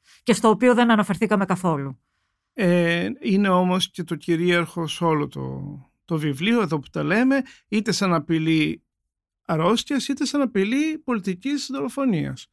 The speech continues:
Speaker 2: Ο θάνατος
Speaker 1: Ακριβώς.
Speaker 2: διαπερνάει όλο το,
Speaker 1: Ακριβώς.
Speaker 2: όλο στις εννιακόσιες σελίδες. Ε, λίγο θα ήθελα μονάχα να, να μου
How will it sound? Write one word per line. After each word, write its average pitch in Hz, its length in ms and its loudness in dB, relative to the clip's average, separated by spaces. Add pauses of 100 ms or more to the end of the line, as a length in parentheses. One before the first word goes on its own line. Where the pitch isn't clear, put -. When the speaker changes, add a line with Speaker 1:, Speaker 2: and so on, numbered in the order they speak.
(260)
Speaker 2:
Ο 160 120 -4
θάνατος 233 320 2
Speaker 1:
Ακριβώς. 170 540 -2 (160)
Speaker 2:
διαπερνάει 196 640 2
όλο 262 340 4
το, 143 320 -2
Speaker 1:
Ακριβώς. 156 840 -8
Speaker 2:
όλο 175 520 0
στις - 400 -6
εννιακόσιες 160 600 0
σελίδες. 147 580 -4 (500)
Ε, 175 640 2 (280)
λίγο 247 420 0
θα 247 140 -2
ήθελα 233 280 0
μονάχα 214 420 0
να, 220 280 -2 (120)
να - 180 -6
μου - 280 -6